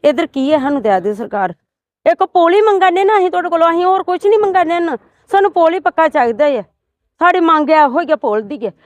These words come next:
ਜਿਹੜਾ ਵੋਟਾਂ ਲੈਣੀਆਂ ਹੁਣ ਫਿਰ ਵੋਟਾਂ ਲੈਣ ਪਾਰ ਆ ਜਾਂਦੇ ਨੇ, ਸਾਨੂੰ ਵੋਟਾਂ ਦੇ ਫਿਰ ਸਾਡੇ ਪੈਰੀ ਪੈਣ ਦਾ ਫਰਕ ਨਹੀਂ ਕਰਦੇ ਸਰਕਾਰ।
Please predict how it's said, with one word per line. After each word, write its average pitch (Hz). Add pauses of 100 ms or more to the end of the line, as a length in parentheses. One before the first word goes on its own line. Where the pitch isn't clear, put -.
(160)
ਜਿਹੜਾ 339
ਵੋਟਾਂ 311
ਲੈਣੀਆਂ 330
ਹੁਣ 349
ਫਿਰ 339
ਵੋਟਾਂ 311
ਲੈਣ 311
ਪਾਰ 294
ਆ 254
ਜਾਂਦੇ 233
ਨੇ, 320 (420)
ਸਾਨੂੰ 330
ਵੋਟਾਂ 294
ਦੇ 330
ਫਿਰ 349
ਸਾਡੇ 349
ਪੈਰੀ 269
ਪੈਣ 285
ਦਾ 330
ਫਰਕ 320
ਨਹੀਂ 330
ਕਰਦੇ 339
ਸਰਕਾਰ। 330